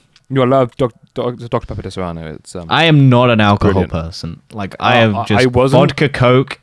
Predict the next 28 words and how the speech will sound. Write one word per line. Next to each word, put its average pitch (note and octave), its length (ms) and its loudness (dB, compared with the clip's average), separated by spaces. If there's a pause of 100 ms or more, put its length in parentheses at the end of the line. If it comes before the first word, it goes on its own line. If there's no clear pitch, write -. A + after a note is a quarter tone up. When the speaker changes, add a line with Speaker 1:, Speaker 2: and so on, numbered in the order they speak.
Speaker 2:
and A2+ 120 -2
that's A2 180 0
about F#2+ 280 0
it. D#2+ 180 -8 (440)
<laughs> - 400 -20
Speaker 1:
I C3 100 -8
wasn't. C3 460 -2 (180)
Um, G2+ 400 -4 (400)
but A#2+ 120 -8
Speaker 2:
I C3+ 40 2
Speaker 1:
now F#3 60 4
I - 20 4
Speaker 2:
imagine B3+ 280 4
Speaker 1:
am. A#3+ 40 2
Speaker 2:
I'd A3+ 100 2
like G#3 160 2
the F3 80 0
fruity C#3+ 380 2
drinks, F2+ 400 -6
like F#2+ 160 -6
the A2 80 -2
ones A#2 240 2
with A2 80 -4
all A2+ 120 -4
the G2+ 100 -8
fruits G2 400 -8
in, G#2 160 -2
and G2 180 -6